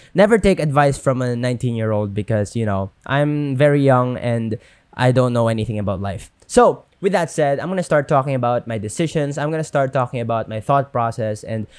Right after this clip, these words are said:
why I chose the decisions that I chose. So first of all, I wanna say that never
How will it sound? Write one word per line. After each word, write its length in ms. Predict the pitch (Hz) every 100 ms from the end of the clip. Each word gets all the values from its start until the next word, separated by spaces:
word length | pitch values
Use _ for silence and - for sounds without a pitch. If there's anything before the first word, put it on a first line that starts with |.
| -
why 320 | 147 208 233
I 60 | 170
chose 260 | - 143
the 140 | 127 117
decisions 320 | 123 127 107
that 100 | 104
I 80 | 104
chose. 460 | - 101 - - _
So 400 | - 190 190 185
first 220 | 151 226
of 100 | 185
all, 180 | 139 123 -
I 80 | 151
wanna 220 | 180 185
say 340 | - 131 127
that 400 | 117 117 113 110 _ _ -
never 600 | 131 170 190 220 233 214